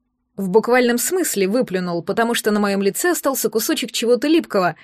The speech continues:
чем он только что хрустел. Я вытерла рукой и поняла, что держу кусочек леденца.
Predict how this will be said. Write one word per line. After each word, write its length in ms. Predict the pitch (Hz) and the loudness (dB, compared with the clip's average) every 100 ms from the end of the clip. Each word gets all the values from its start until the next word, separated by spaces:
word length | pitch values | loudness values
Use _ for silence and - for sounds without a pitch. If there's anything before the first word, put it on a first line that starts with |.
| - - | -20 -12
чем 240 | - 240 214 | 2 4 4
он 140 | 180 | 0
только 320 | 196 240 381 | 0 0 0
что 240 | 359 - 226 | -2 0 -2
хрустел. 720 | - 254 - - 202 165 - _ _ - _ - | -2 -4 -4 -2 0 -2 -8 _ _ -20 _ -2
Я 160 | 285 | 2
вытерла 600 | 339 392 320 262 233 214 - | 4 2 0 4 4 4 2
рукой 480 | 220 214 - 370 359 | 0 0 2 2 2
и 40 | |
поняла, 340 | 254 247 302 | 0 0 0
что 180 | 302 262 | 0 0
держу 300 | 226 226 311 | 2 2 0
кусочек 400 | 311 - 277 - | -2 -4 -4 -2
леденца. 640 | 262 233 294 302 214 160 | -4 -2 -2 -2 -2 -4